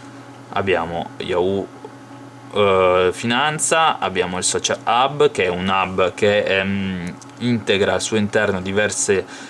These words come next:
eh, diversi social network. Andiamo a vedere, abbiamo Pulse già preinstallato che si aggiornerà in automaticamente appena, mm,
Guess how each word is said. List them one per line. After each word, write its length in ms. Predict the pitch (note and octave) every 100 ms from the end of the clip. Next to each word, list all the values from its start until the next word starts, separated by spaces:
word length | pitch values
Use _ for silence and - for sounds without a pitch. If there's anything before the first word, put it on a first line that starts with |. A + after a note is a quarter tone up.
| -
eh, 580 | G2 F#2+ F2+ F2+ F2 F2+
diversi 640 | F2+ G2 F2+ - G#2 F#2
social 380 | F2 G2 F2+ G#2+
network. 680 | C#3+ D3 - D#3 F3 F#3+ F#3 - - - - - - - - - -
Andiamo 220 | - G#2
a 60 | F#2+
vedere, 380 | G#2+ G2+ G#2+ - - - - -
abbiamo 540 | - G2+ A2 A2+ - - -
Pulse 580 | C3+ C3 A#2+ - G#2+ A2
già 200 | A#2 G#2+
preinstallato 1120 | G#2+ G#2 - A#2+ A#2+ C3+ E3 E3+ F3+ E3+ -
che 200 | - G#2+
si 120 | G2+
aggiornerà 480 | G2+ F#2+ F#2+ F#2+ F#2+ F#2+
in 80 | G2+
automaticamente 800 | G2 G2+ F#2+ - G2+ G2 F#2+ F#2
appena, 540 | - A2 G#2 G2+ F#2+ - F#2
mm, 380 | G#2+ G#2 G#2